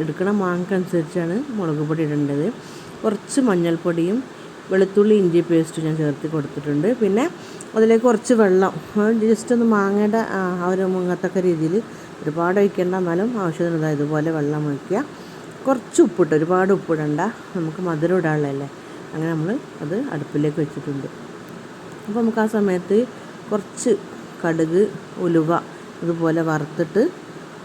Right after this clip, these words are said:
വറുത്തെടുത്തിട്ട് നമുക്കിത് പൊടിച്ചെടുക്കാം. അങ്ങനെ പൊടിച്ചവിടെ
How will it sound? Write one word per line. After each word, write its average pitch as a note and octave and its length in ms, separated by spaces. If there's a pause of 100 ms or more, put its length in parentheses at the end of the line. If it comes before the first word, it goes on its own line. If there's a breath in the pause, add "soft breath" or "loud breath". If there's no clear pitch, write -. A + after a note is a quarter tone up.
വറുത്തെടുത്തിട്ട് E3+ 680
നമുക്കിത് F3 500 (280)
പൊടിച്ചെടുക്കാം. E3 800 (560)
അങ്ങനെ A3+ 360
പൊടിച്ചവിടെ F#3+ 600